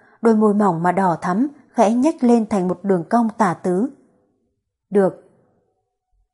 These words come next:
Tuy chỉ có một chữ đơn giản nhưng vẫn là trêu chọc, trêu chọc lòng của Lương Chân Chân. Trong lòng cô không nhịn được lầm bầm:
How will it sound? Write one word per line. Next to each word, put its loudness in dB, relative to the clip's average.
Tuy 2
chỉ -4
có -4
một 0
chữ -2
đơn 2
giản -2
nhưng 0
vẫn -2
là 0
trêu 0
chọc, -4
trêu 4
chọc -2
lòng 0
của -4
Lương 0
Chân -2
Chân. -2
Trong -2
lòng 0
cô 4
không -4
nhịn -2
được -4
lầm -2
bầm: -2